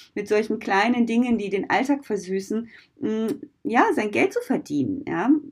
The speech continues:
Eis macht glücklich. Ich liebe auch die Leute, die Familien, die sich mit einer kreativen Idee in die Höhle der Löwen wagen, ja, und wirklich da vor Millionenpublikum ihre Geschäftsidee präsentieren. Und es sind ja meistens noch Small Businesses,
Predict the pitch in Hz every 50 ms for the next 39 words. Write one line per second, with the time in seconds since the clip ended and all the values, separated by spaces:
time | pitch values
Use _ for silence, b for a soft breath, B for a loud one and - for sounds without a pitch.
0 | - - - 214 277 302 - 285 269 269 - - 277 - - - 143 135 135 -
1 | _ B B B B B B B _ - - 247 262 262 233 208 269 285 339 -
2 | 302 - - - 190 190 185 185 - - 226 233 220 208 208 226 262 302 285 285
3 | 247 190 185 190 190 190 - 214 196 208 208 226 247 269 254 233 208 202 202 202
4 | 208 214 208 214 208 - - 220 - - - 196 202 214 202 202 - - - 233
5 | 233 226 226 226 - 208 202 196 202 185 190 196 190 165 160 190 190 214 247 -
6 | - 190 175 170 180 175 160 - b b b b b _ _ - 240 262 254 254
7 | 262 233 214 190 196 180 180 180 220 262 359 415 - 214 151 139 151 127 123 -
8 | - - - - - - - - 165 170 208 269 302 B B B B B B B
9 | B - - 214 208 202 202 - 190 220 247 277 269 269 240 220 214 - - 226
10 | 208 202 202 196 - - 240 220 226 233 233 233 226 240 240 247 302 392 415 -
11 | 320 302 - 233 233 226 - 269 233 233 240 196 240 247 233 233 233 233 254 240
12 | 233 - - 320 427 - - - 427 359 - 202 170 - - 185 180 175 170 165
13 | 165 - - 202 190 185 190 196 196 208 - 277 320 392 381 226 196 185 165 170
14 | 175 175 - 175 170 - 180 165 160 - - - 185 170 156 151 147 151 156 147
15 | - 143 135 139 135 143 139